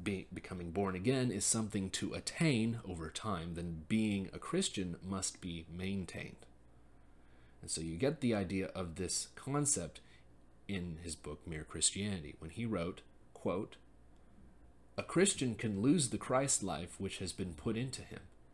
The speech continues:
and he has to make efforts to keep it," end quote. And Lewis had actually previously characterized this concept in the Screwtape Letters.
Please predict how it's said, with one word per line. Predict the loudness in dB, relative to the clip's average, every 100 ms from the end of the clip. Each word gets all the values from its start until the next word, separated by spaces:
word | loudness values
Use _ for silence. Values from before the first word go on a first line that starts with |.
| -20 -20 -20 -8
and | -2 0
he | 2
has | 4 4 4
to | 4
make | 2 0 0
efforts | -2 0 0 0
to | 0
keep | 0 0 0
it," | -8 -16 -20 -20 -20 -20 -20 -20 -20 -20 -20 -20 -20 -14
end | -12 -12
quote. | -12 -12 -16 -20 -20 -20 -20 -20 -20 -20 -20 -20 -20 -20 -20 -20 -20 -20 -14 -2
And | 4 4 2 -2 -12 -18 -20 -20 -18 -18 -18 -20 -20 -20 -18 0
Lewis | 8 8 10
had | 8 6 4
actually | 2 4 6 4
previously | 4 4 6 6 6 4
characterized | 0 4 4 4 0 0 0
this | -2
concept | -2 -4 -4 -6 -4
in | -2 0
the |
Screwtape | 2 2 2 2 0 -6
Letters. | -8 -6 -4 -6